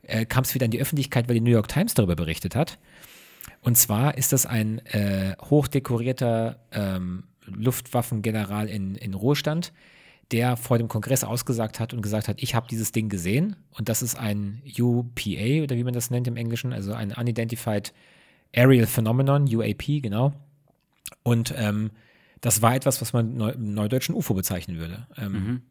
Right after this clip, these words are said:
Speaker 1: et-, so, und er hat unter Eid ausgesagt, dass das wahr ist, dass er das gesehen hat.
Speaker 2: Ja.
Speaker 1: Und dass das völlig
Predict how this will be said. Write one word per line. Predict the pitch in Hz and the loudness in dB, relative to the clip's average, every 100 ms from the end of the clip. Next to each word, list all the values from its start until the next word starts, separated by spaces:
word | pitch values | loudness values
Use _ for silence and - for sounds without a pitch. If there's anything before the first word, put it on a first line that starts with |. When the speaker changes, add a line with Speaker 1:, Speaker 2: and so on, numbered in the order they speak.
| - | -12
Speaker 1:
et-, | - - | -12 -8
so, | 113 98 | -2 -2
und | 80 110 - - | -2 -6 -6 -2
er | 113 | 0
hat | 110 123 | 0 -2
unter | - 113 104 104 | -4 -2 -2 -2
Eid | 120 | -2
ausgesagt, | 98 104 - 127 127 123 | -2 -4 -4 -4 -4 -4
dass | - | -2
das | 135 - - - _ _ _ | 0 -2 -4 -8 _ _ _
wahr | 101 123 117 | 6 6 6
ist, | 90 | 0
dass | 104 | -2
er | 101 | -2
das | 90 - | -4 0
gesehen | 117 82 | 0 4
hat. | 113 | 6
Speaker 2:
Ja. | 143 107 - - - - _ | 4 2 -14 -20 -20 -20 _
Speaker 1:
Und | 120 | -4
dass | 104 | 0
das | - 131 - - _ | 2 0 -2 -8 _
völlig | - - - 139 123 | -6 2 6 6 4